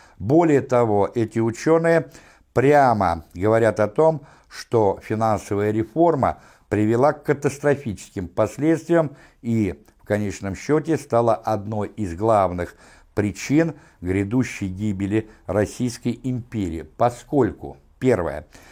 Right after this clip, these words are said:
переход на золотой стандарт, фактически отказ от серебра как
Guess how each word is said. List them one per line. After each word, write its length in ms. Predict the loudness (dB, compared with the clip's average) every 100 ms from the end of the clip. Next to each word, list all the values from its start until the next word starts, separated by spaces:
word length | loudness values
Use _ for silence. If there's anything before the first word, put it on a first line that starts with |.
| -20 -2
переход 560 | 2 2 2 2 2
на 260 | 0 0 0
золотой 640 | 0 -2 -2 -2 -2 -4
стандарт, 720 | -8 -2 -2 0 0 0 -2 -20 -20 -20 _
фактически 640 | -4 -2 -4 -8 -8 -8 -2
отказ 560 | -2 -2 0 2 0 -4 -6
от 240 | -6 -6
серебра 580 | -8 -4 -2 0 0 0
как 360 | 0 -2 -2